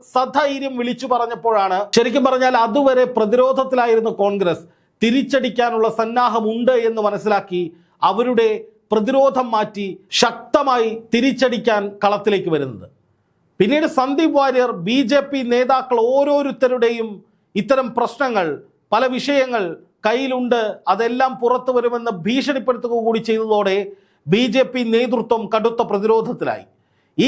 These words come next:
ഗ്യാപ്പിൽ ബി ജെ പിക്കുള്ളിലെ ഗ്രൂപ്പിസം മറനീക്കി പുറത്തു വന്നു. സി കൃഷ്ണകുമാർ എന്ന ബി ജെ പിയുടെ സംസ്ഥാന ഉപാധ്യക്ഷനെതിരെ ഗുരുതരമായ ലൈംഗിക പീഡന പരാതി അത് ബി ജെ പി സംസ്ഥാന അധ്യക്ഷൻ രാജീവ് ചന്ദ്രശേഖറിന് ലഭിക്കുന്നു.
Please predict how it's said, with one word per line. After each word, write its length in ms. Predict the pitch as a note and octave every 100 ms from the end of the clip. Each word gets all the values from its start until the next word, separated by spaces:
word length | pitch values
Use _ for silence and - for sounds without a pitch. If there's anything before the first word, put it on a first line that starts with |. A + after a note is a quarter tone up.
| A#3+
ഗ്യാപ്പിൽ 380 | B3+ C#4 D4 D4 B3+ F3+
ബി 80 | A#3 A#3+
ജെ 80 | C#4+ C#4
പിക്കുള്ളിലെ 460 | A#3+ C4 B3 A#3+ A3+
ഗ്രൂപ്പിസം 520 | F#3 C4 B3+ C4+ B3 A3+ G#3
മറനീക്കി 480 | A3 B3 B3+ E3 G3+
പുറത്തു 280 | A3+ A3+ A#3 A3+
വന്നു. 180 | A3+ C4 B3+ _ _ _ _ -
സി 100 | B3+ C4+
കൃഷ്ണകുമാർ 520 | B3+ - B3+ A#3+ A#3+ A#3+
എന്ന 140 | A#3 A3
ബി 80 | A3+
ജെ 80 | B3+ B3+
പിയുടെ 200 | A#3+ A3
സംസ്ഥാന 400 | A3+ - C4 B3+ A#3
ഉപാധ്യക്ഷനെതിരെ 880 | A3+ B3 B3+ C4 - B3 A3 G3 E3+ B2 - _ _ D3
ഗുരുതരമായ 640 | G#3 C4 C4+ C#4 C4 B3 A#3 A3
ലൈംഗിക 400 | A3+ C4 B3+ B3+ A3
പീഡന 300 | A#3 A3 A3+ G#3+
പരാതി 400 | G#3 A#3+ A3 A3 B3 _ _ _ _ F3+
അത് 140 | A3 A#3 A3 A3 -
ബി 80 | F#3 A3
ജെ 80 | C4
പി 80 | C4 A3+
സംസ്ഥാന 380 | A3+ A3+ C4 C4 A3+
അധ്യക്ഷൻ 280 | A3 A#3 A3 F#3+
രാജീവ് 340 | A3+ A3+ C4 A#3+
ചന്ദ്രശേഖറിന് 640 | A3 G3+ G#3+ F#3+ F#3+ F#3
ലഭിക്കുന്നു. 400 | F3+ A3 A3+ B3